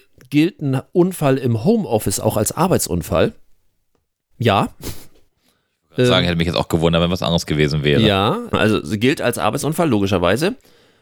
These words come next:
Speaker 1: Das heißt, wenn du auf dem Weg vom Schlafzimmer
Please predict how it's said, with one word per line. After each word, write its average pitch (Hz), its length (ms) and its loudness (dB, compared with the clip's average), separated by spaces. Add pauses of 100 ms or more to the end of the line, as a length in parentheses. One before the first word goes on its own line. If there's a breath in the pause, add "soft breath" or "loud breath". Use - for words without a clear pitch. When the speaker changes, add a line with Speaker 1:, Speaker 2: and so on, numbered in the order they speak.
Speaker 1:
Das 127 360 -2
heißt, 139 460 -2
wenn 131 140 2
du 135 360 2 (540)
auf 127 160 2
dem 127 180 0
Weg 147 220 0
vom 131 260 0
Schlafzimmer 143 960 0